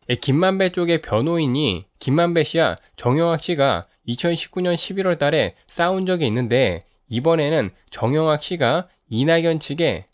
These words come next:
윤영찬 의원을 통해서 김만배에게 크게 싸움을 걸었다라고 검찰에 진술했는가라고 물었고, 이에 대해서 남욱 같은 경우에는 정영학 회계사가 말했던 사백이십팔억 원의 천화동인 일 호 관련된 부분,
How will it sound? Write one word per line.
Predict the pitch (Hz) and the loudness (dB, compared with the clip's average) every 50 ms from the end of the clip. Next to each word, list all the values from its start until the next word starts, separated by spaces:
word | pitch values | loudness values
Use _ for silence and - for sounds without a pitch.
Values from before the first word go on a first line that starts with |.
| _ _ _ _ - | _ _ _ _ -2
윤영찬 | 104 120 151 170 180 175 160 - 175 165 | 0 2 4 4 2 2 0 0 0 0
의원을 | 135 120 127 143 147 151 147 | 0 0 0 0 0 -2 -2
통해서 | - - 190 175 143 - 156 131 101 87 - _ _ _ _ _ _ _ _ _ | -2 -2 -2 0 0 2 2 0 0 0 -4 _ _ _ _ _ _ _ _ _
김만배에게 | - - 120 139 160 165 165 165 156 160 156 147 143 147 165 147 110 95 - _ _ _ - | -6 -2 0 2 2 2 2 2 2 2 0 0 0 0 0 0 0 -2 -4 _ _ _ -8
크게 | - 185 185 190 180 | -6 -4 0 0 0
싸움을 | 175 - 185 175 170 170 175 170 165 | 0 0 0 0 0 0 0 -2 -4
걸었다라고 | - - 113 127 143 - 151 143 139 143 151 160 131 95 90 - _ _ _ | -2 -2 0 0 0 0 0 0 0 0 0 0 0 0 -2 -6 _ _ _
검찰에 | - 113 117 139 - - 156 151 156 147 | -2 -2 -2 -2 -2 -2 -2 -2 -2 -2
진술했는가라고 | - - 127 123 143 139 - 165 160 156 156 151 151 147 143 143 143 143 139 135 120 | -2 -2 -2 -2 -2 -2 -2 -2 -2 -2 0 0 -2 -2 -2 -2 -2 -2 -2 -2 -4
물었고, | 104 110 123 131 131 - - 147 110 90 - _ _ _ | -2 -2 -2 -2 -2 -2 0 0 0 0 -2 _ _ _
이에 | - 120 139 160 165 | 0 2 2 4 4
대해서 | 165 160 147 147 117 | 2 2 2 2 0
남욱 | 95 92 98 131 151 | 0 -2 -2 -2 -2
같은 | - 156 151 - 151 | -2 -4 -2 -2 -2
경우에는 | 147 143 139 135 147 160 160 120 92 - _ _ _ _ | 0 0 2 2 2 2 0 0 0 -4 _ _ _ _
정영학 | - - - 120 139 160 165 170 165 156 151 - | -6 -2 0 2 2 2 4 4 2 0 0 -4
회계사가 | 175 165 170 160 165 160 156 143 | -4 -2 -2 0 0 0 0 0
말했던 | 117 104 117 131 127 - 123 135 127 92 87 - _ _ _ _ | 0 0 0 0 0 0 2 2 2 0 -2 -6 _ _ _ _
사백이십팔억 | - - - - 101 113 147 165 165 156 143 139 - - 147 - - 170 160 160 156 139 | -16 -12 -6 -4 -4 0 2 2 2 0 -2 -4 -6 -6 -8 -6 -4 -2 -2 0 0 -2
원의 | 139 156 156 123 90 90 - _ _ _ _ _ _ _ _ _ _ | -2 -2 -2 -2 -2 -4 -8 _ _ _ _ _ _ _ _ _ _
천화동인 | - - 185 202 196 190 185 180 180 175 160 156 | -4 0 2 2 2 2 2 2 2 2 2 0
일 | 170 180 185 | 0 2 2
호 | 180 170 147 | 2 2 2
관련된 | 123 110 117 131 143 143 151 135 | 2 0 0 0 0 -2 -2 -2
부분, | - 117 107 95 104 110 131 165 196 | -2 -4 -2 0 2 2 2 2 0